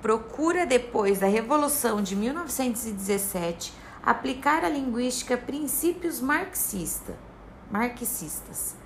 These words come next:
Desenvolve, então, a teoria da monogênese da linguagem. Para ele,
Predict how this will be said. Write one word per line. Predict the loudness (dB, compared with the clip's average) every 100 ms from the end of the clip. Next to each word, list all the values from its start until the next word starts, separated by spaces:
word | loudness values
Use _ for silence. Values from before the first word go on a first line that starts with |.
| -20 -20 -20 -20 -8
Desenvolve, | -4 -2 0 8 10 8 4
então, | -2 0 2 4
a | 4
teoria | 4 4 4 4 2 2
da | 4 2
monogênese | 2 2 2 0 -4 2 2 2 0 -2
da | 0 0
linguagem. | 0 2 4 4 0 -8 -14 -20 -20 -20 -20 -6 4
Para | 6 6 6
ele, | 6 6 4 -4